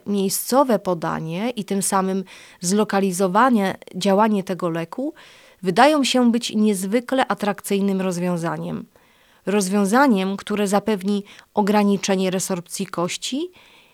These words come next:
i jednocześnie zminimalizuje ogólnoustrojowe skutki uboczne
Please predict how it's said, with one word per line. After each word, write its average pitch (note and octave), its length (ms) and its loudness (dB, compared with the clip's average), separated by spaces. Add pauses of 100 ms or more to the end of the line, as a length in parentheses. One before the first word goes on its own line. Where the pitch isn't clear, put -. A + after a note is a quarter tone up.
(200)
i G#3+ 160 0
jednocześnie A3 1120 2
zminimalizuje A3 1040 2
ogólnoustrojowe G#3 1080 0
skutki - 440 -6
uboczne G3 580 -2